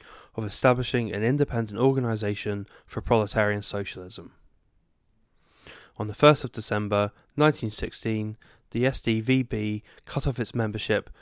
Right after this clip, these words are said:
due s-, to the party executive. The executive immediately expelled the entire Bremen organisation from the S P D.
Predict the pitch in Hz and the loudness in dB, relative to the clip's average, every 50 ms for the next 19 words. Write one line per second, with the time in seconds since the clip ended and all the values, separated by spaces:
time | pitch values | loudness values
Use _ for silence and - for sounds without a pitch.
0 | _ _ _ - - 113 107 107 107 - - - - - - - - - 123 110 | _ _ _ -6 -2 -2 -2 -2 -4 -6 -10 -12 -14 -20 -18 -14 -10 -8 -6 -4
1 | 104 - 110 101 95 - 95 98 - - 104 - - - - - - - - - | -2 -2 -2 -2 -2 -6 -10 -8 -6 -6 -6 -8 -10 -12 -12 -12 -12 -16 -20 -20
2 | - - - - _ _ _ - - - _ _ _ _ _ - - - - - | -20 -20 -20 -20 _ _ _ -18 -18 -18 _ _ _ _ _ -20 -20 -20 -20 -20
3 | _ _ _ _ _ _ _ _ _ _ _ _ _ _ _ _ _ _ _ _ | _ _ _ _ _ _ _ _ _ _ _ _ _ _ _ _ _ _ _ _
4 | _ _ _ _ _ _ _ - - _ _ _ _ - - - - - - - | _ _ _ _ _ _ _ -20 -20 _ _ _ _ -20 -20 -20 -20 -20 -20 -20
5 | - _ - 110 113 - 147 143 - - - 143 123 - 113 120 131 139 151 139 | -14 _ -8 -6 2 4 4 4 4 2 0 0 0 0 0 2 2 2 2 2
6 | 135 123 120 - - - 117 104 104 104 101 - 104 101 101 - - 120 123 123 | 0 -2 -4 -4 -2 0 2 2 2 0 0 -2 -6 -6 -6 -2 2 4 4 4
7 | 120 - 120 117 110 107 107 113 123 120 120 113 110 107 107 101 101 101 - - | 4 4 2 2 2 2 0 0 0 0 -2 -2 -2 -2 -4 -4 -6 -6 -8 -10
8 | 98 98 104 - - - - _ _ - 123 113 107 104 95 - - - - 95 | -10 -10 -12 -16 -20 -20 -20 _ _ -2 -2 0 0 -2 -4 -4 -8 -10 -12 -8
9 | 95 107 104 92 85 | -4 -4 -4 -4 -6